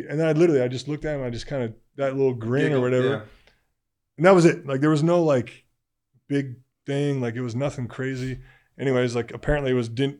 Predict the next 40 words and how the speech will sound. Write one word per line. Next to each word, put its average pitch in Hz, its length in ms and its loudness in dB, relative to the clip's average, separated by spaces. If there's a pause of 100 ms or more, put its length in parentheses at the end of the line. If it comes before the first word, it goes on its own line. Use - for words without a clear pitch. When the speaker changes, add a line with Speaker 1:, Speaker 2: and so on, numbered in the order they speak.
Speaker 1:
during 156 280 2
commercial 135 680 0 (880)
of 127 140 -2
the 131 60 -2
Monday 131 240 0
night 131 160 2
game, 123 240 -2
and 127 100 0
then 135 100 2
they 131 140 2
lead 135 280 2
with 120 200 -4
it, 127 220 -10 (800)
crush 156 280 2
me. 123 200 -8 (920)
And, 127 360 -4 (140)
and 135 220 -2
then 135 60 2
I, 139 300 2
I - 20 -2
had 135 160 0
no 139 140 4
idea. 131 320 0
So - 180 -10
I 135 40 -2
went 143 160 2
into 147 260 -2
the 120 400 -2 (800)
press 156 180 -2
conference 123 280 -2
after 120 180 -4
the 120 80 -6
game, 143 340 -2 (480)
super 147 340 -6
pissed 127 340 -8
already, 131 400 -6 (840)
just 131 180 -10
kinda 131 300 -4
trying 127 340 -6
to 113 140 -6